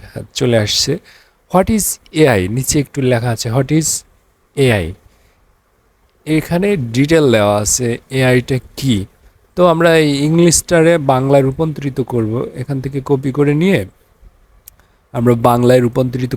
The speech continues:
করে দেখব যে এআই জিনিসটা কী। তবে আপনাদের আরও ক্লিয়ার হয়ে যাবে এআই কী। তো এটা কপি করে নিলাম,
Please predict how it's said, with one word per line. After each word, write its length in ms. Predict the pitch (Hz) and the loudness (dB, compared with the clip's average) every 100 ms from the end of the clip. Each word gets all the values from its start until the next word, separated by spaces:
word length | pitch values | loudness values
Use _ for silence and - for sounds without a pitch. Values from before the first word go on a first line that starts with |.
| - | -4
করে 240 | 127 127 | 0 0
দেখব 360 | 117 120 120 123 | 2 -2 0 -4
যে 220 | - 117 - - | -2 -4 -6 -2
এআই 320 | 127 120 113 | 2 4 2
জিনিসটা 460 | 107 107 104 - | 0 -4 -6 -6
কী। 200 | 117 - 156 - | -8 -6 -8 -2
তবে 360 | 156 160 190 156 | 0 2 2 2
আপনাদের 440 | 127 127 147 147 147 | 0 -2 0 2 4
আরও 160 | 135 123 - | 2 0 -4
ক্লিয়ার 360 | 180 175 156 | 2 4 4
হয়ে 180 | 139 139 | 4 2
যাবে 380 | 131 143 175 185 - | 2 2 2 -2 0
এআই 300 | 139 127 120 | 2 2 0
কী। 200 | - 98 92 _ _ _ _ | -6 -12 -12 _ _ _ _
তো 60 | 170 | -4
এটা 140 | 160 170 | -2 2
কপি 280 | 180 175 190 | 2 2 2
করে 240 | 180 180 | 2 4
নিলাম, 380 | 180 175 190 233 | 4 4 2 0